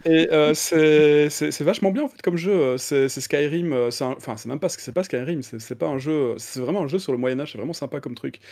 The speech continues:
Il est en promo sur gog pour le moment, et du coup, je,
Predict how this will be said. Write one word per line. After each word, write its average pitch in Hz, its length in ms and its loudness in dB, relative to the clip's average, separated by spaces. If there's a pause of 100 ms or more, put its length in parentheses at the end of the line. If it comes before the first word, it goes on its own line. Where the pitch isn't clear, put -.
(340)
Il 143 100 0
est - 20 6
en 147 80 4
promo 160 240 2
sur 151 180 -2
gog 151 180 0
pour 127 120 0
le 123 60 0
moment, 131 340 -4
et 113 140 -4
du 120 100 -12
coup, 135 260 -14
je, 120 120 -16